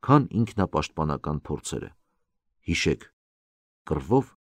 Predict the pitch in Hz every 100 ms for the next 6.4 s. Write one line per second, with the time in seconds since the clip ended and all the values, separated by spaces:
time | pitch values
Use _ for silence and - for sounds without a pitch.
0 | _ 69 73 82 - 104 110 - 80 65
1 | 67 85 - 131 - 65 - 95 - _
2 | _ _ _ _ - - 78 85 82 78
3 | 78 78 78 113 147 - 73 - 60 -
4 | _ _ _ - 147 180 160 131 - 85
5 | 80 85 - - 69 - 69 69 - -
6 | 71 69 60